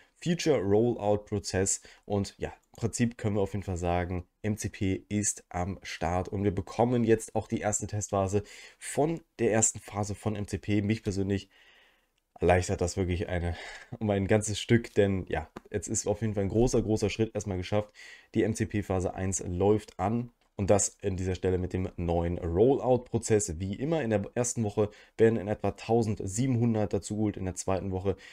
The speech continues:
in etwa schon neuntausend und dann immer, immer mehr. Ja, ihr seht das im Prinzip, ist selbsterklärend. Ich finde das Ganze auf jeden Fall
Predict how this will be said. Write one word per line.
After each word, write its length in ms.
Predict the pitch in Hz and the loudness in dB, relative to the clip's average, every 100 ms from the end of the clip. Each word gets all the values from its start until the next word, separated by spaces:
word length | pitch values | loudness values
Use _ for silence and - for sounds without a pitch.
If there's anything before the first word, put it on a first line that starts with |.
| - | -8
in 180 | 101 107 | -4 -4
etwa 380 | 101 - 98 92 | -4 -2 -2 -2
schon 480 | - 90 90 85 90 | -4 -4 -2 -2 0
neuntausend 680 | 92 101 98 - 87 92 | 2 2 0 -4 -2 -2
und 140 | 90 85 | -2 -2
dann 160 | 85 - | -4 -4
immer, 260 | 98 90 | -6 -6
immer 240 | - 85 80 | -4 -4 -2
mehr. 300 | 95 151 143 - - - | 0 -2 -2 -10 -16 -8
Ja, 180 | - - | -8 -4
ihr 80 | 101 | 2
seht 140 | 117 | 4
das 120 | 104 95 | 2 -2
im 80 | |
Prinzip, 340 | 90 95 98 - | -8 -6 -8 -6
ist 140 | 98 | -2
selbsterklärend. 680 | 98 90 95 - 90 90 90 _ _ _ | -2 -2 -6 -4 -2 -2 -4 _ _ _
Ich 140 | 117 110 | 0 2
finde 140 | 113 | 2
das 100 | 101 | 2
Ganze 180 | 107 101 | 0 0
auf 80 | 101 | 0
jeden 140 | 98 | -4
Fall 300 | 95 90 | -2 -2